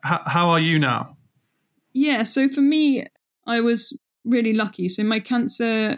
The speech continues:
Speaker 2: um, hadn't spread, um, and because of the type of cancer and the fact it hadn't spread, I, I didn't need to have chemotherapy. So really, um, for me, all my active treatment, the radiotherapy surgery is done.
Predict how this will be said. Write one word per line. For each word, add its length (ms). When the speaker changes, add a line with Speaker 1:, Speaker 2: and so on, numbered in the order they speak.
Speaker 2:
um, 520
hadn't 280
spread, 460
um, 460
and 360
because 320
of 80
the 80
type 240
of 80
cancer 600
and 140
the 60
fact 200
it 40
hadn't 220
spread, 220
I, 160
I 100
didn't 260
need 180
to 60
have 160
chemotherapy. 640
So 260
really, 600
um, 520
for 60
me, 180
all 160
my 180
active 380
treatment, 340
the 60
radiotherapy 560
surgery 400
is 120
done. 480